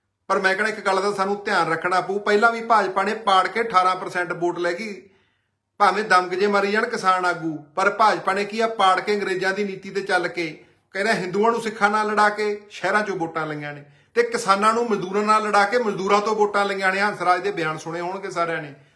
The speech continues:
ਚੋਣਾਂ ਦੇ ਦੌਰਾਨ ਜਿਹੜੀ ਅੱਗ ਲਾਈ ਗਈ ਆ, ਤੇ ਅੱਗ ਨੂੰ ਹੋਰ ਭੜਕਣ ਨਾ ਦਿਓ, ਗਲ ਨਾਲ ਲਾਇਓ। ਹਿੰਦੂ ਸਿੱਖ ਵੀ ਇਕੱਠੇ ਹੋਣ ਤੇ ਕਿਸਾਨ ਆਗੂਆਂ ਨੂੰ ਹੱਥ ਬੰਨ੍ਹ ਕੇ ਬੇਨਤੀ ਕਰਦਾ ਕਿ ਤੁਹਾਡੇ ਕਰਕੇ ਵੀ ਕੁਝ polarization vote ਦੀ ਕੀ ਆ, ਕਰਾਉਣ 'ਚ ਤੁਸੀਂ ਵੀ ਕਿਤੇ ਨਾ ਕਿਤੇ ਮੋਦੀ ਦੇ ਨਾਲ ਕੀ ਆ, ਉਹਦੇ ਪਾਲੇ ਦੇ ਵਿੱਚ ਹੀ ਕੀ ਆ, ਗੇਂਦ ਗਈ ਤੁਹਾਡੀ ਵੀ।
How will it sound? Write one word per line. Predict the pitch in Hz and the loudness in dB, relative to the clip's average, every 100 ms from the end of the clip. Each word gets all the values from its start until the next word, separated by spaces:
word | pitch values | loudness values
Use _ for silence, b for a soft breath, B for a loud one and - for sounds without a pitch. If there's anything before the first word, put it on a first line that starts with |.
| b - | b -4
ਚੋਣਾਂ | 190 185 | 0 0
ਦੇ | 196 | 0
ਦੌਰਾਨ | 190 185 185 | 0 0 0
ਜਿਹੜੀ | 196 214 180 | -2 0 0
ਅੱਗ | 165 | 0
ਲਾਈ | 170 147 143 | 0 0 -2
ਗਈ | 143 135 | -6 -8
ਆ, | 123 120 b b _ | -10 -16 b b _
ਤੇ | 226 214 | 4 4
ਅੱਗ | 208 | 2
ਨੂੰ | 220 | -2
ਹੋਰ | 165 180 196 | 2 2 4
ਭੜਕਣ | 226 - 190 | 0 0 -2
ਨਾ | 185 190 | 0 0
ਦਿਓ, | 190 220 | 0 0
ਗਲ | 160 160 156 | 4 4 4
ਨਾਲ | 160 165 | 0 0
ਲਾਇਓ। | 151 147 139 - b b 170 | -2 -2 -8 -16 b b -8
ਹਿੰਦੂ | 175 202 | -2 0
ਸਿੱਖ | 208 208 | 0 0
ਵੀ | 220 | -4
ਇਕੱਠੇ | 233 214 220 | -2 -2 2
ਹੋਣ | 208 220 | 0 2
ਤੇ | 240 | -2
ਕਿਸਾਨ | - 190 190 208 | -2 0 2 2
ਆਗੂਆਂ | 196 214 | 0 -2
ਨੂੰ | 220 226 | 2 0
ਹੱਥ | 220 | 0
ਬੰਨ੍ਹ | 190 202 | -2 -2
ਕੇ | 226 220 | -2 -2
ਬੇਨਤੀ | 196 190 202 | -2 -4 -8
ਕਰਦਾ | 196 170 156 151 - b b b b b 226 | -4 -4 -4 -8 -8 b b b b b 0
ਕਿ | |
ਤੁਹਾਡੇ | 233 185 185 214 | 2 2 2 4
ਕਰਕੇ | 214 208 226 | 4 2 0
ਵੀ | 247 | -2
ਕੁਝ | 240 226 | -2 -2
polarization | 226 220 214 214 220 208 | 0 0 0 -2 -2 0
vote | 202 196 | 2 0
ਦੀ | 208 | -6
ਕੀ | 202 220 | -6 -4
ਆ, | |
ਕਰਾਉਣ | 226 208 202 | -2 -2 -2
'ਚ | 208 | -4
ਤੁਸੀਂ | 208 196 | -6 -6
ਵੀ | 220 | -6
ਕਿਤੇ | 220 208 | -6 -4
ਨਾ | 208 | -4
ਕਿਤੇ | 208 208 | -2 -2
ਮੋਦੀ | 180 170 | -2 -4
ਦੇ | 190 | -6
ਨਾਲ | 196 175 170 | 0 2 2
ਕੀ | 165 185 | -2 -4
ਆ, | 196 | -2
ਉਹਦੇ | 185 - 180 202 | -2 -4 -2 0
ਪਾਲੇ | 196 170 | 2 2
ਦੇ | 165 | 0
ਵਿੱਚ | 175 170 | -4 -6
ਹੀ | 175 | -14
ਕੀ | 180 | -8
ਆ, | 185 | -8
ਗੇਂਦ | 156 151 | -6 -10
ਗਈ | 139 147 139 | -8 -8 -10
ਤੁਹਾਡੀ | 147 139 135 | -10 -10 -10
ਵੀ। | 123 | -10